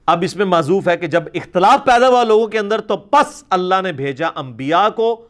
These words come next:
खुशखबरी देते हुए और डर सुनाते हुए।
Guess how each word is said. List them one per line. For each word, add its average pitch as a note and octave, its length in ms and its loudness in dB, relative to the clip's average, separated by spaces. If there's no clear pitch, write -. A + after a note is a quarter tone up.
खुशखबरी E3+ 600 -2
देते A3 320 0
हुए G#3 280 0
और C#3+ 120 -6
डर G#3 220 2
सुनाते D2+ 420 -18
हुए। - 760 -20